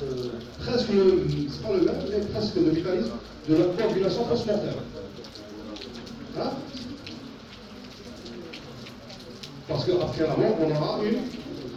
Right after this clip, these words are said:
hein, un arrêt carrément de la circulation sanguine. Donc le sang, dans ce cas, se coagule. Hein ? Ça,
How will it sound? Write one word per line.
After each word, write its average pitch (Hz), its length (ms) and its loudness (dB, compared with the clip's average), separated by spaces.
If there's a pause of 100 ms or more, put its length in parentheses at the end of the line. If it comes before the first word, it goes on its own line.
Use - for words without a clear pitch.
(380)
hein, 277 160 2 (840)
un 370 200 4
arrêt 359 120 2
carrément 240 440 4
de 202 100 6
la 214 100 6
circulation 226 460 2
sanguine. 175 320 2 (520)
Donc 165 240 4
le 160 80 8
sang, - 400 4 (460)
dans 175 140 2
ce 175 120 4
cas, 233 300 2 (120)
se 196 120 -6
coagule. 170 420 4
Hein ? - 680 -6 (520)
Ça, - 260 -4